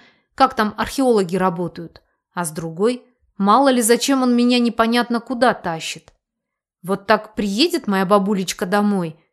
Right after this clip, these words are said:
а меня и след простыл. И найдут мои косточки по весне или вовсе не найдут.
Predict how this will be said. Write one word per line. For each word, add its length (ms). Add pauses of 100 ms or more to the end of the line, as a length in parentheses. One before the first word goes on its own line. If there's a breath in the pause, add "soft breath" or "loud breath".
(280)
а 100
меня 300
и 40
след 380
простыл. 680 (260)
И 140
найдут 640
мои 260
косточки 640
по 140
весне 640 (240 soft breath)
или 220
вовсе 460
не 100
найдут. 600